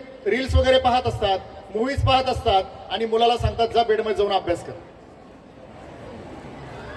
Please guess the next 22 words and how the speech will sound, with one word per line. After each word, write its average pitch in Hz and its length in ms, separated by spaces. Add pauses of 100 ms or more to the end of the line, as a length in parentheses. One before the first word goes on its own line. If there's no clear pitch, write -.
(380)
मित्रांनो, 262 340
एक 269 80
लक्षात 254 300
ठेवा 214 360 (680)
की 247 60 (180)
जर 269 160 (100)
तुम्ही 277 180
स्वतः 269 380
हे 277 200
सगळं 277 260
करताय 208 400 (840)
तर 233 100
मुलं 247 380 (240)
तुम्ही 233 200
सांगितलेलं 226 320
ऐकणार 180 320
नाहीत. 135 140 (1120)
ते 226 60
म्हणतील, 254 260
"पप्पा 269 400
मोबाईल 262 300
बघतात, 220 420